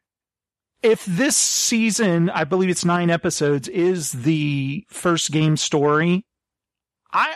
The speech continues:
I'm excited to see what they change and, uh, what they veer off into, you know? I, I think it'd be interesting to explore more in the world. It doesn't have to be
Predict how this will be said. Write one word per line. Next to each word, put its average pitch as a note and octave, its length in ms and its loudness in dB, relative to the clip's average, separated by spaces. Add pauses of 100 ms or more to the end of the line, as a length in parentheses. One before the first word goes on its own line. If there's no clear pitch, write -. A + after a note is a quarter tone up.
(100)
I'm E4+ 180 2
excited C#4 400 2
to G#3+ 100 0
see A3 240 2
what F#3 320 -2
they E3+ 180 2
change E3+ 520 2
and, C#3+ 380 -2
uh, D3 240 2
what C#3 400 -2
they D3 500 0 (580)
veer E3 360 0
off D3 320 0
into, C#3+ 580 -2
you C#3+ 140 -2
know? C3+ 260 0 (200)
I, G3+ 320 2
I F#3 40 2
think G3 200 0
it'd G#3+ 260 -2
be G3 160 0
interesting F#3 460 0
to E3+ 60 2
explore D#3 420 0
more C#3+ 260 4
in D3+ 80 4
the C3 60 2
world. C3 280 -6
It F3 180 2
doesn't A#3 340 0
have F3 360 0
to F#3 120 2
be C#3+ 440 -4